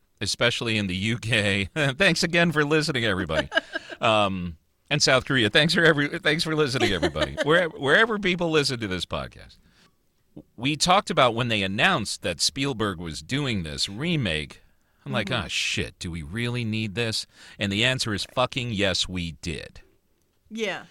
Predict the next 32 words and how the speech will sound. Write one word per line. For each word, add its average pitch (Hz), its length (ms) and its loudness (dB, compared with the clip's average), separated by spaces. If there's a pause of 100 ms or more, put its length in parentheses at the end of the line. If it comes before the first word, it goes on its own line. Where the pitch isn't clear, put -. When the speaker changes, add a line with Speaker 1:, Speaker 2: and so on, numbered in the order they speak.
Speaker 2:
yeah, 160 200 -14 (100)
Speaker 1:
I 117 60 4
Speaker 2:
I 123 160 6
believe 175 100 -6
Speaker 1:
take 160 220 0
Speaker 2:
it. - 40 -20
Speaker 1:
back 95 360 0 (120)
everything 135 640 0
I 104 220 0
said 76 560 -4 (800)
about 87 800 -2 (920)
this 92 460 -2
remake. 85 680 -10 (1120)
Because, 117 400 0
uh, - 160 -8
shout 185 260 4
out 175 160 4
to 147 80 -2
Terry. 76 340 -4
What's 147 220 -2
up, 175 140 0
Terry? 98 400 -2 (280)
Speaker 2:
Hey, - 120 0
Speaker 1:
And, 107 180 2
Speaker 2:
Terry. 98 180 -4
Speaker 1:
and 110 360 0
Laura 143 340 4
went 131 280 -2
to 143 80 -6
go 120 120 0
see 131 320 0
this. - 460 -6